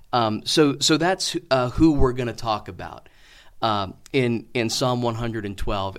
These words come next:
and it just has a lot of, uh, real practical things, um, for us to think about as we're, really as we're just in this troubled time right now, um, in, in our country with this,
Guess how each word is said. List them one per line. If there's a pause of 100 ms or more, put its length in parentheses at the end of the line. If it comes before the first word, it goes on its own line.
and
it
just
has
a
lot
of, (560)
uh,
real
practical
things, (220)
um,
for
us
to
think
about
as
we're, (600)
really
as
we're
just
in
this
troubled
time
right
now, (560)
um, (100)
in,
in
our
country
with
this,